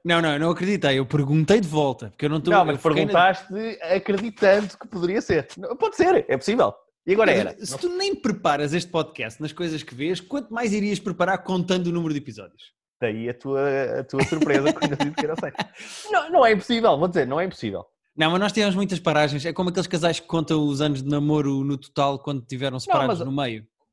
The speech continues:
Speaker 2: Sim,
Speaker 1: Não,
Speaker 2: certo.
Speaker 1: não conta, não conta.
Speaker 2: É que nós, depois, nós tivemos bué da fase, mas tipo, não sei se tens noção, já estamos no ano quatro disto. Entre,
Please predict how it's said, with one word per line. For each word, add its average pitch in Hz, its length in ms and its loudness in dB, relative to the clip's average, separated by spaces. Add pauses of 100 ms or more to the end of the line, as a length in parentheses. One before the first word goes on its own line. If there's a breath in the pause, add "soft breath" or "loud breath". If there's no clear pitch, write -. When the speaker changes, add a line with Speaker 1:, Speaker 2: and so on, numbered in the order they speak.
(340)
Speaker 2:
Sim, 117 220 -2
Speaker 1:
Não, 196 40 -8
Speaker 2:
certo. 117 300 -4
Speaker 1:
não 113 80 -20
conta, - 140 -20
não 110 120 -18
conta. 107 200 -20 (100)
Speaker 2:
É 110 60 -8
que - 60 -14
nós, 147 140 -4
depois, 117 240 -6
nós 127 140 -8
tivemos 170 240 -4
bué 170 100 2
da 165 80 -2
fase, 107 260 -2
mas 113 160 -10
tipo, - 220 -10 (480)
não 156 140 -6
sei 180 100 -12
se - 80 -18 (140)
tens 131 120 -6
noção, 117 220 -8
já 123 80 -8
estamos 131 260 -8
no 131 200 -4
ano 139 120 -4
quatro 131 380 -6
disto. 131 340 -12 (1000)
Entre, 110 520 -6